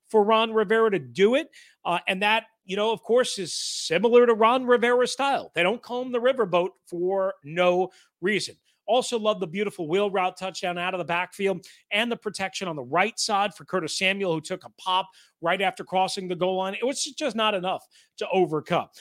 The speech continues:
All right, let's quickly go through the defensive takeaways. Again, this was the most gnarly part of the game.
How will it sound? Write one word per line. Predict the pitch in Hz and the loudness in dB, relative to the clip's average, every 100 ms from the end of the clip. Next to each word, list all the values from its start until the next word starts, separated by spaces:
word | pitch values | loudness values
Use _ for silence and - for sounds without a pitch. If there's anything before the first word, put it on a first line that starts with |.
| - _ | -20 _
All | 190 | 0
right, | 165 | 0
let's | 233 - | -2 -2
quickly | 294 285 269 | -4 -4 0
go | 254 | 0
through | 247 233 | 0 0
the | 214 | -2
defensive | 185 233 233 208 190 | -2 -4 -4 -4 -6
takeaways. | 165 202 196 196 185 | -2 -2 0 0 0
Again, | 156 180 175 | 2 2 2
this | 202 - | 2 0
was | 202 | -2
the | 170 | 0
most | 180 185 - | 2 0 -2
gnarly | 156 160 175 190 185 190 185 | -4 2 2 2 0 -2 -2
part | - 208 | 0 0
of | 185 | 0
the | |
game. | 147 143 175 180 | -4 -6 -8 -10